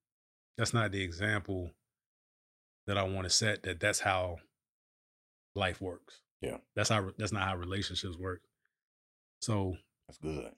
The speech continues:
Speaker 1: definitely
Speaker 2: That's real
Speaker 1: gotta be
Speaker 2: good.
Speaker 1: better at, <clears throat> and another thing is, and this is specific to my wife,
Speaker 2: Mm-hmm.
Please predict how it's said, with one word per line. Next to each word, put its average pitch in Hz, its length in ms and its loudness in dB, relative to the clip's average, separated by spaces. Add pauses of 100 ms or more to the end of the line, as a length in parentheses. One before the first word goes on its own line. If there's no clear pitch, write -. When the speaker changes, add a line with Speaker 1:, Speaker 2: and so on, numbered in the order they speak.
Speaker 1:
definitely - 340 -4
Speaker 2:
That's 127 200 8
real 117 100 8
Speaker 1:
gotta 113 160 6
be 110 160 8
Speaker 2:
good. 98 40 0
Speaker 1:
better 104 420 4
at, - 1120 10 (120)
<clears throat> - 200 -4
and 123 160 12
another 143 340 6
thing 117 240 8
is, 101 440 4 (1300)
and 107 80 4
this 117 140 8
is 95 60 2
specific 104 500 2
to 104 120 2
my 95 140 4
wife, 101 480 2 (240)
Speaker 2:
Mm-hmm. 76 260 -2